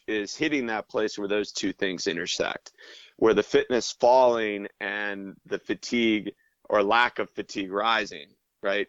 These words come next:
So the fitness is coming down, the fatigue is coming down. When do you hit that sweet spot? And that sweet spot's different for every athlete. You know, if you use the numbers on Training Peaks or use the numbers in W K O four or whatever, their Golden Cheetah, whatever program you choose to use,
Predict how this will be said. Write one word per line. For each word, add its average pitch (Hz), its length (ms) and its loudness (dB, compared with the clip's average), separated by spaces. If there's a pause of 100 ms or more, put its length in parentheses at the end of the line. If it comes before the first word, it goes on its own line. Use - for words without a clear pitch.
So 107 140 -2
the 101 80 -6
fitness 131 420 0
is 110 100 -6
coming 107 280 0
down, 101 220 4
the 95 80 -4
fatigue 120 420 0
is 107 100 2
coming 95 280 -2
down. 98 280 0
When 117 220 0
do 110 80 0
you 107 100 2
hit 101 220 0
that 98 200 0
sweet - 380 -4
spot? 92 420 2 (600)
And 117 120 4
that 151 160 4
sweet 165 220 2
spot's 123 380 2
different 123 360 2
for 113 140 4
every 104 240 4
athlete. 117 580 0
You 104 140 -4
know, 107 200 -2
if - 100 -8
you 113 100 -4
use 117 240 -2
the 107 100 -2
numbers 107 400 2
on 101 200 -2
Training 113 340 0
Peaks 110 380 0
or 95 60 4
use 98 300 0
the 101 80 0
numbers 104 400 2
in 101 80 0
W 104 300 0
K 101 240 4
O 101 100 4
four 143 380 4
or 117 60 6
whatever, 117 560 2
their 107 180 0
Golden 107 340 0
Cheetah, 107 280 -2
whatever 127 360 4
program 107 500 -2
you 101 120 -10
choose 98 340 -6
to 95 100 -4
use, 95 760 2